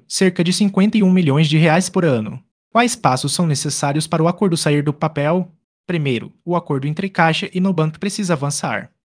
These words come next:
Depois, a Caixa assina o contrato e vira dona do nome da Arena.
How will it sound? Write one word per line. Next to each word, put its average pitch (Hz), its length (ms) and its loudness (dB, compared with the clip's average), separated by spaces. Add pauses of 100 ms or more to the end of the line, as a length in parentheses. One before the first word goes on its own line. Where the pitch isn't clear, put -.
(160)
Depois, 170 500 0
a 151 100 -2
Caixa 185 320 0
assina 156 300 -2
o 170 60 -2
contrato 170 520 0
e 190 60 2
vira 190 240 2
dona 143 260 0
do 143 140 -2
nome 175 220 2
da 151 100 0
Arena. 113 500 -6